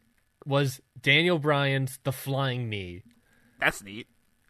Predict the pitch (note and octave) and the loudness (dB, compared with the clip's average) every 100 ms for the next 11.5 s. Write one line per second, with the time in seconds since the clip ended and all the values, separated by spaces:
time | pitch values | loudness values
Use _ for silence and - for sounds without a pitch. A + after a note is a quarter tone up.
0 | _ - E3+ F3 E3+ G3+ E3 C#3+ B2 D3+ | _ -2 0 0 -2 0 2 2 2 0
1 | D3 D#3 D#3+ D3+ D3+ D3+ A#2 G#2+ C#3 E3 | 0 -4 -4 0 0 0 -2 -2 0 0
2 | - D3 C3+ A#2+ C3+ - B2+ G#2+ F#2 G#2 | 0 -2 0 -2 -4 -4 -2 0 -2 -2
3 | B2 B2 B2+ C3 C3 A2+ A#2+ C3 C3+ B2+ | -2 -2 -2 -4 -4 -6 0 0 -2 -8
4 | A#2 - D3 D#3 B2 C#3 C3 C3 - C3 | -8 -2 0 0 0 -4 -4 -4 0 0
5 | B2 C3+ C3+ G2+ F#2+ A#2+ C3+ C3+ C3 A#2 | 2 0 -2 -4 0 0 0 -2 -4 -4
6 | A2+ F#2+ E2 _ - A2+ G#2+ C3 B2+ C3 | -4 -6 -10 _ -4 -2 2 2 2 0
7 | C3+ C3+ - C3 C3 A2+ B2+ C3 A#2 A2 | -2 -6 -4 -4 -4 -4 -4 -2 -6 -4
8 | C3+ C#3 A#2 - D3+ F3+ A#2+ C#3 D#3 B2 | -4 -4 -6 -2 -2 0 0 0 0 -2
9 | D3+ E3 A2+ A2+ C3+ C#3+ C#3+ C#3 C3 A2 | -2 -2 -2 -2 -2 -4 -6 -6 -8 -10
10 | G2 F#2 F2 E2+ _ _ _ _ _ _ | -8 -8 -8 -12 _ _ _ _ _ _
11 | B3 E3 G#2+ - - | -6 -6 -8 -12 -16